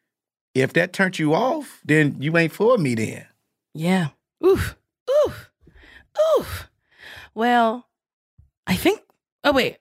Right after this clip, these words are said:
Speaker 2: Do you have any advice for me on how to, uh, <laughs> get a, get a, get somebody to love me?
Speaker 1: You know something, Nicole? Just keep being you. I, I think you're a, tr-, and I'm being honest, right? I, I think,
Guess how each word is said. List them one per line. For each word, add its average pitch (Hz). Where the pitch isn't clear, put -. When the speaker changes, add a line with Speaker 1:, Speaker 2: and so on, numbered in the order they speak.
Speaker 2:
Do -
you 381
have 403
any 440
advice 262
for 302
me 311
on 233
how 240
to, 233
uh, 233
<laughs> 269
get 294
a, 285
get 294
a, -
get 311
somebody 311
to 302
love 302
me? 311
Speaker 1:
You 440
know 247
something, 208
Nicole? 208
Just -
keep 202
being 180
you. 175
I, 160
I -
think 175
you're 151
a, 110
tr-, -
and 165
I'm 214
being 175
honest, -
right? 104
I, 113
I -
think, 131